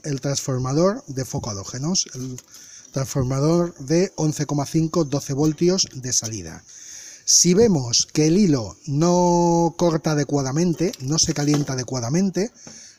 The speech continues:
lo que tenemos que hacer es acortar la medida. En este caso, la medida que tiene el hilo es desde ahí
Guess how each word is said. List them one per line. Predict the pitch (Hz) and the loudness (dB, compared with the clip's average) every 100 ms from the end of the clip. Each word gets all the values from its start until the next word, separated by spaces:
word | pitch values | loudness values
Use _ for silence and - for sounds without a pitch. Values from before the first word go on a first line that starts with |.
| - | -4
lo | 139 | -2
que | 139 | -2
tenemos | 139 160 190 | -2 -2 -2
que | - | -2
hacer | 165 185 | -2 -2
es | 220 - - | -2 -4 -8
acortar | 131 143 127 123 180 | -10 -8 -10 -8 -6
la | 208 | -4
medida. | 139 127 120 98 90 - | -6 -6 -10 -10 -14 -14
En | 135 | -8
este | - 143 | -8 -6
caso, | 175 - 165 208 _ _ - - _ | -4 -2 -2 -6 _ _ -20 -20 _
la | 123 | -12
medida | 123 135 135 131 | -8 -6 -6 -6
que | |
tiene | 135 139 143 | -6 -4 -2
el | 156 | 0
hilo | 185 165 | 2 0
es | 120 110 | -2 -8
desde | 123 123 | -8 -6
ahí | 131 139 95 | -6 -6 -8